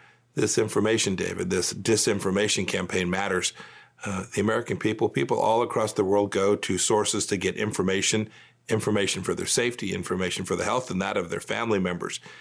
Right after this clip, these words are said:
It is nasty, uh, when a government runs a disinformation campaign that puts those people's lives at risk and their health at risk. Uh, we've done our best here in the United States, and frankly, we've had other countries around the world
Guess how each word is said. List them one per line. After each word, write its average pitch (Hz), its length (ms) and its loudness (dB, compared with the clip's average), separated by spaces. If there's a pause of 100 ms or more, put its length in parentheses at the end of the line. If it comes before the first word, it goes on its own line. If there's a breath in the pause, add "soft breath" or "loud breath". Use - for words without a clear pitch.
(260 loud breath)
It 202 220 0
is 196 480 2
nasty, 117 580 -2 (380 soft breath)
uh, 98 120 -2
when 95 200 0
a 87 40 0
government 90 420 -2
runs 95 220 0
a 92 60 -2
disinformation 95 840 0
campaign 95 440 0
that 87 120 -4
puts - 260 0
those 98 220 0
people's 101 380 -2
lives 101 380 0
at 92 80 -4
risk 131 340 0
and 87 100 -2
their 87 120 -4
health 104 260 0
at 95 100 -4
risk. 123 380 0 (500 loud breath)
Uh, - 80 -14
we've 104 160 2
done 110 200 0
our 104 80 0
best 95 320 -2
here 104 80 4
in 98 80 2
the 95 60 2
United 92 240 0
States, 101 340 2
and 87 80 -2
frankly, 107 300 0
we've 101 200 2
had 95 320 -4 (300 loud breath)
other 104 180 0
countries 104 460 -2
around 104 260 2
the 95 80 0
world 95 380 2